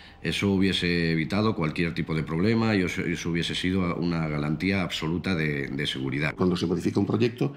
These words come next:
Speaker 2: lo que hay que hacer es estudiar los riesgos que comportan esas modificaciones y los efectos que van a tomar, eh, los efectos que van a tener estas decisiones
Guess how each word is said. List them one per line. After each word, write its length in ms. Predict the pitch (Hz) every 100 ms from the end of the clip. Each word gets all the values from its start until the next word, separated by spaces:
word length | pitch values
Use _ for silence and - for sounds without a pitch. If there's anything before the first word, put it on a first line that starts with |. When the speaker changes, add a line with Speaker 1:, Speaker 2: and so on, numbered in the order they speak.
| - - - - -
Speaker 2:
lo 160 | 107
que 60 | 104
hay 60 |
que 80 | 104
hacer 200 | 110 110
es 320 | 123 131 - - - - _
estudiar 640 | - - - 104 117 - - -
los 200 | 110 98
riesgos 440 | 101 110 110 107
que 80 | 98
comportan 400 | 101 92 92 104
esas 200 | 98 101
modificaciones 760 | 107 104 - 113 - 139 139 - - - -
y 100 | 113
los 200 | 110 92
efectos 360 | 92 90 101
que 120 | -
van 120 | 104 101
a 100 | 101
tomar, 340 | 101 110 131 - - - - -
eh, 140 | - 131
los 200 | 98 95
efectos 340 | 92 101 104
que 80 | 107
van 120 | 104
a 80 | 104
tener 240 | 104 104 98
estas 240 | 92 101
decisiones 600 | 98 92 92 110 107 -